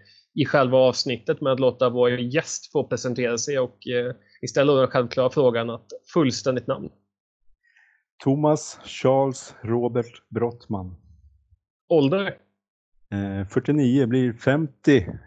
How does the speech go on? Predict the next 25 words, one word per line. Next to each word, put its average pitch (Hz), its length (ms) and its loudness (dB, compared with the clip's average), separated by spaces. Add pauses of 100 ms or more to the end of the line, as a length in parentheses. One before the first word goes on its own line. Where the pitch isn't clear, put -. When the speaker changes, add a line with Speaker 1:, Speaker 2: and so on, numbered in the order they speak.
(120)
Speaker 2:
tyvärr. 110 600 -2
Eller 101 200 -4
bra, 95 360 -6
eller 95 120 -8
vad, 98 100 -10
jag 98 40 -10
vet 104 100 -10
inte. 104 120 -16 (360)
Femtio 123 340 -2
i 104 80 2
januari. 101 380 -2 (720)
Speaker 1:
Ja, - 80 -14
vi 95 180 -12
gratulerar 135 360 2
i 131 40 4
förskott. 139 440 -2 (280)
Speaker 2:
Tack 107 160 -2
så - 120 -10
mycket. - 200 -12 (400)
Speaker 1:
Bor? 127 440 2 (880)
Speaker 2:
Eh, 107 80 4
jag 107 240 4
bor 160 120 6
i - 20 4
Falun. 131 360 2